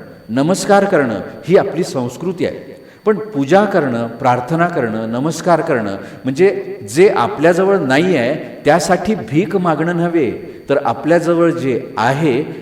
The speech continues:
त्याविषयीची कृतज्ञता व्यक्त करणं हे मुलांना आपणच समजावून सांगितलं पाहिजे आणि तसं प्रत्यक्ष कृतज्ञतेनं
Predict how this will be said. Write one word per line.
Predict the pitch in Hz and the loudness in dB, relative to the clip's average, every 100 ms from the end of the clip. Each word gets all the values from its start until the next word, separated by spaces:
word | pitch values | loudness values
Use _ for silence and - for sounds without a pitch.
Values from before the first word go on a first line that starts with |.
| - - | -12 -2
त्याविषयीची | 139 165 151 - 127 113 - 135 190 170 - - | 2 2 0 -2 -2 -2 -4 -6 -6 -10 -18 -8
कृतज्ञता | 127 131 160 156 143 131 131 143 135 | -6 0 0 0 -4 -4 -4 -4 -6
व्यक्त | 113 120 - 139 127 | -6 -6 -6 -10 -4
करणं | 127 127 127 95 - - - - | -2 -2 -2 -6 -12 -18 -20 -16
हे | - 147 | -2 0
मुलांना | 175 151 147 135 139 - | 2 2 2 2 -4 -4
आपणच | 104 110 - 196 - | -6 -2 -2 -2 -2
समजावून | 151 127 131 | -4 -2 -2
सांगितलं | 131 117 117 117 | -2 -4 -4 -6
पाहिजे | 113 101 92 - - - - | -4 -6 -6 -14 -18 -20 -4
आणि | 143 208 | -4 0
तसं | 185 - | 0 0
प्रत्यक्ष | 220 175 - 202 202 220 | 0 -2 0 0 0 0
कृतज्ञतेनं | 220 - 151 170 190 196 196 160 127 | 0 0 -4 0 -2 -2 0 0 0